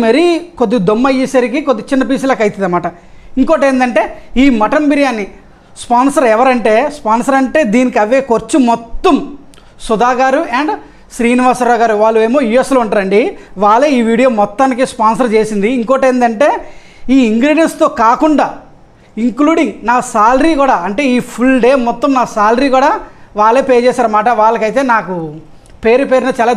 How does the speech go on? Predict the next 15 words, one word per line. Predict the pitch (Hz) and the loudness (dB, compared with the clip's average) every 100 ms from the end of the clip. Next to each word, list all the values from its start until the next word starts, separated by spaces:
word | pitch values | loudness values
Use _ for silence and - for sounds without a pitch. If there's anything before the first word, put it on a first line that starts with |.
| 190 | 0
ధన్యవాదాలండి. | 220 247 233 208 233 | 0 2 0 0 -2
సుధా | 208 226 226 | 0 0 2
గారు | 247 240 | 2 0
and | 240 | -2
శ్రీనివాస | 226 226 214 233 | -4 -2 -2 0
గారు | 254 254 - - | -2 -6 -12 -2
చాలా | 214 240 | 0 0
చాలా | 247 247 247 | 2 0 0
thank | 214 214 | -2 -2
you | - | -2
so | 214 220 | 0 2
much. | 214 208 226 392 - - - - | 0 2 0 0 -10 -20 -16 -8
ఇప్పుడు | - 277 | 0 2
మనం | 277 214 | 2 0
వన్ | 185 | -2